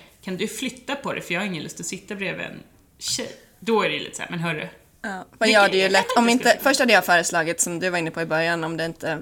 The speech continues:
Speaker 2: var uppenbart att det var inget bra alternativ att han skulle flytta på sig och hitta någon annan plats. Men sen hade jag också gärna och gärna flyttat på mig.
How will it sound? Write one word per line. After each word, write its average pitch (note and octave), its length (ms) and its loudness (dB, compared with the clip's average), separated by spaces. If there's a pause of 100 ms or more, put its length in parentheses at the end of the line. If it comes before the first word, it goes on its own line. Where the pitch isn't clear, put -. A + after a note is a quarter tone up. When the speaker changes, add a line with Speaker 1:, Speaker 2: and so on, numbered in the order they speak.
(100)
Speaker 2:
var - 240 -6
uppenbart D#3+ 400 -6
att - 180 -12
det E3+ 120 -2
var D#3 120 -4
inget E3 180 -8
bra D#3 120 0
alternativ D#3 460 -4
att D#3 160 -6
han E3+ 160 -4
skulle - 200 -10
flytta - 240 -8
på - 160 -6
sig - 120 -6
och F3 60 -6
hitta - 140 -6
någon D3+ 160 -6
annan D#3+ 180 -6
plats. - 380 -6
Men D#3 340 -2
sen F3+ 300 0
hade D#3 180 0
jag C3+ 380 0
också - 320 -6
gärna D3+ 220 -4
och C#3+ 60 -4
gärna C#3+ 260 0
flyttat - 300 -10
på C3+ 120 -10
mig. C3 200 -6